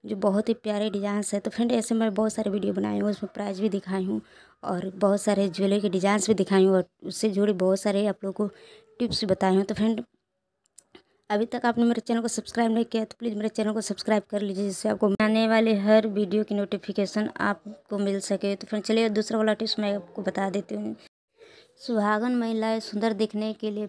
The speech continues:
पैरों में सोने की बिछिया और पायल धारण कर लेती है, जिससे कुबेर महाराज नाराज हो जाते हैं और उनको बहुत सारी कठिनाइयों का सामना करना पड़ता है। तो फ्रेंड, मैं आपको बता दूं, सोना पहनने से पाप लगता है, इसलिए ज्योतिष शास्त्र में बताया गया है कि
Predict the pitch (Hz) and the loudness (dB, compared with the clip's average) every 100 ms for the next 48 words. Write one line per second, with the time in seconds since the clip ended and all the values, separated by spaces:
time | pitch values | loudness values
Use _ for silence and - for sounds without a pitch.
0 | - 196 196 208 202 202 202 196 185 180 | -8 -6 -4 -4 -4 -4 -4 -4 -6 -6
1 | - 196 202 - 220 190 - 190 196 185 | -6 -4 -4 -4 -6 -8 -8 -8 -6 -4
2 | 175 185 - 185 180 180 - 190 160 196 | -4 -4 -6 -6 -4 -4 -6 -12 -10 -10
3 | - 196 190 202 185 202 190 180 185 185 | -8 -8 -8 -8 -6 -4 -4 -4 -4 -2
4 | 185 185 190 190 185 - - 175 180 - | -2 -2 -2 -4 -4 -12 -16 -8 -8 -8
5 | 190 190 196 180 180 185 190 180 170 196 | -8 -8 -6 -6 -4 -4 -4 -8 -8 -12
6 | 185 185 190 - 180 185 - 175 175 - | -10 -8 -8 -6 -6 -6 -8 -8 -8 -8
7 | 170 185 175 185 185 - 202 196 196 190 | -12 -10 -8 -8 -10 -10 -8 -6 -8 -8
8 | 190 196 185 190 - _ - _ - 214 | -6 -4 -4 -6 -10 _ -20 _ -10 -2
9 | 226 - 208 202 208 214 214 - 202 - | -2 0 -2 0 -2 -2 -6 -6 -10 -6
10 | 190 180 170 185 190 196 208 - 208 202 | -6 -6 -6 -6 -6 -6 -6 -6 -4 -2
11 | 202 190 190 208 208 185 - 190 180 185 | -2 -2 -4 -4 -4 -4 -2 -4 -2 -2
12 | 190 185 175 | -2 -2 -4